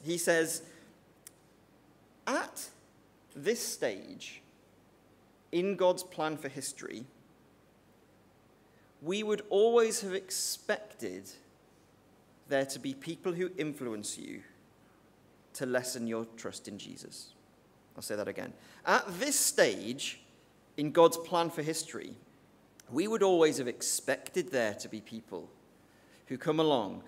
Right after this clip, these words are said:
and say things that try and lessen your trust in Jesus. Imagine you're on a journey. You're sent on a journey by somebody, and, uh, you don't really know how long the journey's gonna be.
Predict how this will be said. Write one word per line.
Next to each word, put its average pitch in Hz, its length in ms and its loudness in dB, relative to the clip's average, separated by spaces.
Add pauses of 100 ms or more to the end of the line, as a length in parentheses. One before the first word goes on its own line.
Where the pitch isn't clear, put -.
(120)
and 120 160 -4
say 165 260 4
things 110 340 -6
that 110 120 -8
try 117 260 -2
and 110 160 -4
lessen 147 500 -2 (220)
your 147 180 0
trust - 480 -8 (260)
in 110 160 -8
Jesus. - 520 -12 (1120)
Imagine 240 480 4
you're 185 380 6
on 160 360 6
a 139 120 6
journey. 151 540 6 (380)
You're 160 140 2
sent 254 340 6
on 180 100 6
a 156 60 4
journey 113 260 0
by 113 160 2
somebody, 110 560 -4 (280)
and, 151 540 0
uh, 151 60 6
you 170 220 2
don't 262 180 10
really 202 180 10
know 180 140 6
how 170 140 8
long 160 180 8
the 156 80 4
journey's 147 300 4
gonna 123 180 0
be. 101 320 -6